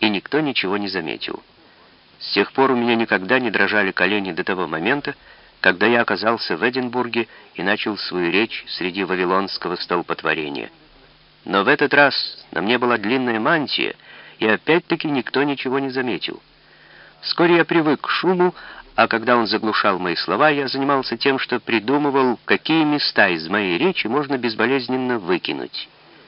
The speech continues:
Всё прошло хорошо. Он твёрдо был намерен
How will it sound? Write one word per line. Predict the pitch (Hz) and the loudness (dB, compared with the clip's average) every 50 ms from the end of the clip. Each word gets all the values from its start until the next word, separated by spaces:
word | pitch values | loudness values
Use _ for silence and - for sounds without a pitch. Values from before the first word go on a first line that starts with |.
| _ _ - | _ _ -12
Всё | - - - 123 156 175 | -8 -2 2 2 2 2
прошло | - - - 92 - - - 76 92 113 120 - | 2 0 -2 -2 -2 -2 -2 -2 -2 -2 -2 -4
хорошо. | - - - 98 87 80 - - 67 62 60 _ _ _ _ _ _ _ _ _ _ _ _ _ _ _ - - - _ _ _ _ - _ _ _ _ 170 175 165 _ _ _ _ _ _ _ _ _ _ _ _ _ _ _ _ _ _ _ - | -6 -4 -2 -2 -2 -2 -2 -2 -2 -4 -4 _ _ _ _ _ _ _ _ _ _ _ _ _ _ _ -20 -20 -20 _ _ _ _ -20 _ _ _ _ _ _ _ _ _ _ _ _ _ _ _ _ _ _ _ _ _ _ _ _ _ _ 0
Он | - 143 147 143 | 2 2 2 2
твёрдо | - - 117 117 170 202 202 180 156 175 165 | 0 -2 0 4 4 6 6 4 2 0 0
был | 139 131 180 185 180 170 | 2 4 4 4 6 6
намерен | 147 139 131 123 147 185 196 190 185 180 175 170 - | 4 4 4 4 4 4 4 4 2 2 2 0 -2